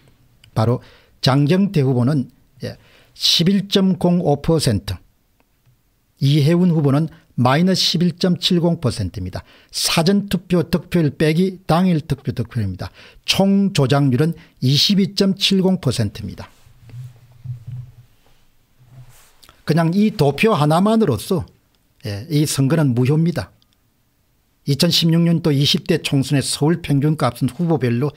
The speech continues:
이점팔 퍼센트였습니다. 이천이십 년도 이십일 대 사일오 총선 전국 평균값은, 예, 이십오 퍼센트였습니다.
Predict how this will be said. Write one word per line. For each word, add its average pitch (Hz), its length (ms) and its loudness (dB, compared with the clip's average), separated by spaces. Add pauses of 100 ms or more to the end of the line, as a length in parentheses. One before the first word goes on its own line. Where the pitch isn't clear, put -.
(220)
이점팔 170 560 -2
퍼센트였습니다. 110 880 -6 (600)
이천이십 156 560 2
년도 180 220 2
이십일 147 400 -2
대 180 100 0
사일오 160 360 0
총선 139 420 0
전국 156 320 -2
평균값은, 135 720 -2 (600)
예, 110 120 -14 (140)
이십오 135 500 0
퍼센트였습니다. 110 840 -4